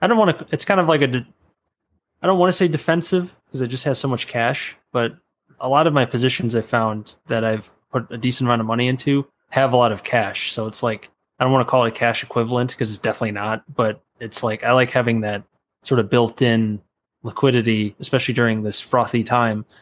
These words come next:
So if things, if there's some opportunity that arises, they can come in. It's like same thing with Berkshire, what they did with Bank of America back in the crisis. That was huge, which if they didn't have all that cash, they wouldn't have been able to do, get their nice ten percent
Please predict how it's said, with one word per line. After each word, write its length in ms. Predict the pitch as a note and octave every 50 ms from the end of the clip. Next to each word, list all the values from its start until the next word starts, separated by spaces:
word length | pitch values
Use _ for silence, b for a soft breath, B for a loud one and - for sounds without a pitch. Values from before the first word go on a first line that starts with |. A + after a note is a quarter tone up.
| b b b
So 240 | - - A#2 G#2+ G#2+
if 80 | G#2
things, 520 | - - A#2+ A2+ A2+ G#2 G#2 G2+ - - - -
if 100 | C3 -
there's 160 | C#3 B2+ A2+
some 160 | - C#3 A#2+
opportunity 540 | A#2 A#2 - A#2 - B2+ B2+ B2 A#2+ A#2+ A2+
that 160 | A2+ A2 G#2
arises, 460 | G#2 G#2+ A2 A#2 A#2 G#2+ - A2 G#2
they 80 | A#2 A2
can 100 | B2 C3
come 220 | - - A2+ A2+
in. 160 | A2+ A2 G#2+ - B B B B B B
It's 180 | - - -
like 120 | B2+ A#2+ -
same 200 | - C#3 C3 B2+
thing 100 | C3 B2
with 240 | B2 A2+ - -
Berkshire, 380 | - C3 B2 A#2 - - B2+ A2+
what 100 | A#2 A2+
they 100 | - A2+
did 200 | A2+ A#2 A#2 A2
with 180 | A#2 G#2+ - -
Bank 160 | A#2 A#2 -
of 60 | -
America 500 | A#2 A2 A#2 A#2+ B2+ B2+ B2+ - B2 A#2+
back 300 | A#2 A#2+ A2+ A2 - -
in 80 | A2+ A2
the 60 | G#2+
crisis. 540 | - B2 A#2+ A#2 A#2 - B2+ B2 - - - b b b b b b
That 120 | - G#2+ A2
was 220 | A2 A2+ A2+ -
huge, 420 | - B2+ A#2+ A#2+ B2 B2+ B2+ - -
which 360 | - A#2 G#2+ - - - - -
if 120 | - -
they 80 | - A#2
didn't 140 | A#2 A#2+ A#2
have 160 | A2+ A#2 A#2
all 80 | A#2+ A#2+
that 160 | A#2+ A#2+ A#2+
cash, 460 | - B2 A#2 A#2 A#2 A#2+ - - -
they 120 | - A2+ A2
wouldn't 200 | G#2+ A2 A2 A2 A2
have 40 |
been 100 | A2+ A2+
able 140 | A2+ A2 A2 A2+
to 80 | A2
do, 280 | G#2+ A#2 A2+ A2+ A2+ A2+ _ _ _ _ -
get 120 | - A#2
their 160 | - A2+ A2 A2+
nice 440 | A2+ A#2 A#2 A2+ - - - - - b b b b b b b b
ten 200 | - - C#3 B2+ B2+
percent 420 | C3+ A#2+ - - B2+ A#2+ B2